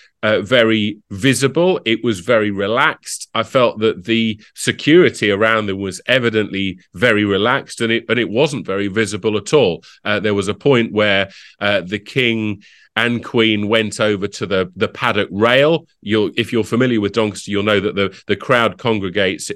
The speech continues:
on that long stretch of the oval that's between the paddock and the grandstand. Um, they went and talked. I, I, I saw, uh, the King talking to a, um,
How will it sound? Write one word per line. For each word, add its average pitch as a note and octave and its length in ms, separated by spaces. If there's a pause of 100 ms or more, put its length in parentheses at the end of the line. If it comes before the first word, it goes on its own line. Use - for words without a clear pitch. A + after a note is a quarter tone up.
on G#2 400
that G#2+ 280 (160)
long A#2 340
stretch G#2+ 440
of F#2 140
the G2 140
oval F#2 580 (140)
that's G#2+ 180
between G#2+ 480
the F#2 80
paddock F2+ 400
and E2+ 160
the E2 60
grandstand. G2 840 (260)
Um, G#2 300 (220)
they A2+ 180
went A2+ 240
and G#2+ 140
talked. D3 320
I, G#2+ 120 (100)
I, G#2+ 120 (200)
I A2 120
saw, A2 460 (300)
uh, A2 160
the G2+ 140
King B2 280
talking A2+ 400
to A2 200
a, G2+ 180 (240)
um, F#2+ 420